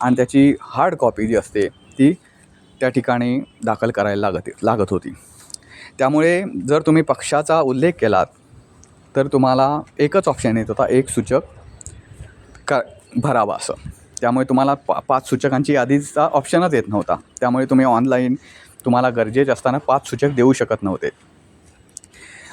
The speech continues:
ऑफलाईनच्या वेळी हे सगळं गोष्ट चालत होती की आपण पाच सूचक दिले, सहा सूचक दिले, तर त्यावेळी चालत होतं. पण ऑनलाईनला तो ऑप्शनच येत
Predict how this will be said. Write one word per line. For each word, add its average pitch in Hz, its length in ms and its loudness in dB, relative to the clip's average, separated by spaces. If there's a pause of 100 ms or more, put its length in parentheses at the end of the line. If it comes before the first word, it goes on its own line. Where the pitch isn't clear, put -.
(220)
ऑफलाईनच्या 156 560 0
वेळी 165 240 2
हे 151 160 -2
सगळं 156 220 0
गोष्ट 147 240 0
चालत 143 300 0
होती 117 200 -4
की 131 120 -4
आपण 123 180 0
पाच 127 280 -2
सूचक 120 200 -4
दिले, 104 300 -4
सहा 107 180 0
सूचक 107 260 -4
दिले, 95 320 -6 (320)
तर 110 40 0
त्यावेळी 113 260 0
चालत 117 200 0
होतं. 107 220 -4
पण 120 140 0
ऑनलाईनला 120 440 0
तो 143 60 2
ऑप्शनच 135 360 0
येत 117 100 2